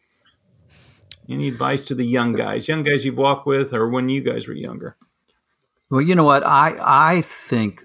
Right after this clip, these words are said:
Speaker 2: that, you know, if we really love our kids, then, uh, we want to model for them, uh, v-, humility, vul-, vulnerability, and grace.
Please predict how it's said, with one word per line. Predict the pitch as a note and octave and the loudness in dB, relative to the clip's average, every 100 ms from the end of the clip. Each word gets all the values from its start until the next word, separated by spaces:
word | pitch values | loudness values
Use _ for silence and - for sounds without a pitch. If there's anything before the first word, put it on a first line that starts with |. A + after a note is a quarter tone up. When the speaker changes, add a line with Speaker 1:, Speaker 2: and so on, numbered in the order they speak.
| - | -14
Speaker 2:
that, | A#2 G#2 G2+ G2+ _ | -4 -2 -2 -6 _
you | B2+ | -8
know, | G2 F#2+ G#2 - | -6 -6 -10 -8
if | B2+ - | -6 -2
we | D#3 | 0
really | D3 C#3+ A#2+ | 0 0 0
love | A2+ A#2 A2 | 0 0 0
our | G#2 | -4
kids, | - B2 F#2+ F2+ - - _ - - - _ - - | -4 -4 -2 -4 -10 -18 _ -20 -20 -20 _ -14 -4
then, | A2 G#2+ G#2+ A2 A2 - | 0 2 0 0 -2 -6
uh, | A#2 G#2 G2+ G2 G2+ - - G2+ _ - | -6 -4 -2 -4 -6 -10 -20 -20 _ -10
we | C3+ | -4
want | C#3+ C#3 A2 | 0 0 0
to | |
model | G2 G2 G#2 A2 A2+ G2+ | 0 0 2 0 0 -4
for | F#2 - E2+ | -8 -10 -8
them, | E2+ E2 E2 E2+ F2 _ _ _ _ _ - _ _ _ - | -8 -8 -10 -14 -18 _ _ _ _ _ -20 _ _ _ -12
uh, | - F#2+ F#2 | -8 -6 -6
v-, | F2+ G#2 A2+ D3+ _ _ _ - | -8 -10 -12 -16 _ _ _ -6
humility, | - B2 B2 C3 A#2+ A#2+ A#2 A#2+ A#2 _ _ _ - | -2 0 2 0 0 0 -2 -6 -12 _ _ _ -18
vul-, | G#2 A2+ G2+ A2+ A#2+ B2 - | -16 -10 -2 0 0 -2 -6
vulnerability, | A#2+ B2 B2 A#2 A#2 A2 A2 G#2+ G#2+ G#2 B2+ _ _ | 0 2 2 0 0 0 0 -2 -4 -6 -10 _ _
and | G2 F#2+ F2 | -8 -6 -6
grace. | F#2 F2+ E2+ D#2+ - - | -6 -6 -6 -8 -10 -12